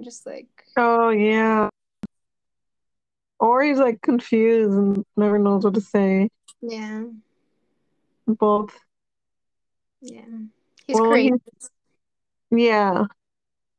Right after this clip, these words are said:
Speaker 2: Well, yeah, and then now ask, already asking for her hand in marriage.
Speaker 1: Yeah, I'm just like, "Cool it. You're gonna meet him again." <laughs>
Speaker 2: Yeah. <laughs>
Speaker 1: Mm.
Speaker 2: Maybe it was for, for them to tell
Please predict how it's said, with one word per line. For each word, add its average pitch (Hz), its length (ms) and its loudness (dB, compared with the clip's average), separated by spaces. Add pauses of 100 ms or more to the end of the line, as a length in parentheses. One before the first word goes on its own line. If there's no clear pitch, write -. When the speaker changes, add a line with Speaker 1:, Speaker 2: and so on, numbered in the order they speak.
Speaker 2:
Well, 247 200 4
yeah, 262 320 2
and 254 100 2
then 254 120 2
now 262 240 2
ask, 233 400 -2
already 262 400 2
asking 247 480 0
for 214 720 0
her 214 100 2
hand 220 240 2
in 226 140 2
marriage. 220 680 0 (120)
Speaker 1:
Yeah, 247 340 -2
I'm 226 120 -14
just 220 140 -18
like, 208 280 -16 (100)
"Cool 262 300 -12
it. 226 320 -14
You're 220 120 -10
gonna 226 180 -10
meet 226 180 -10
him 226 120 -10
again." 214 460 -14 (200)
<laughs> 247 420 -4 (160)
Speaker 2:
Yeah. 311 400 2
<laughs> 320 200 2 (1160)
Speaker 1:
Mm. 226 280 -8 (200)
Speaker 2:
Maybe 247 460 2
it 269 60 4
was 262 200 0
for, 247 160 0 (580)
for 233 140 -2
them 226 280 0
to 233 120 -2
tell 214 560 0